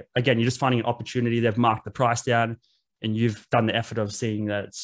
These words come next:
sells for more, and then you essentially just buy it and then list it up and sell it. But it's a, a really big game in America because you can buy that stuff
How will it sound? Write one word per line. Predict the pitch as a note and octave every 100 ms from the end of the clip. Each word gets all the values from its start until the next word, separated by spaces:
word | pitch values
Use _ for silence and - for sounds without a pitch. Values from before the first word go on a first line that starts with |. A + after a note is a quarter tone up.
| - _ -
sells | - D3+ C3
for | C3
more, | C3+ C#3 C3+
and | A2+
then | A2+ A2 -
you | A2+
essentially | A2 A#2+ A#2 G#2
just | G#2
buy | - A2 A#2
it | -
and | A2+
then | G#2+ G#2+ - _ _ _ -
list | B2 -
it | B2
up | C3 A#2+
and | A2
sell | - C#3
it. | A2+
But | A#2+ A#2
it's | C3+
a, | C#3+
a | C#3+ B2+ G#2+
really | - A#2+ B2+ D3
big | C3+ C3
game | B2 B2
in | A#2+
America | A2 A2+ C3 F#3
because | F#3 C3+
you | B2+
can | B2 A2+
buy | G#2 B2
that | C3 A2
stuff | - A#2+ A#2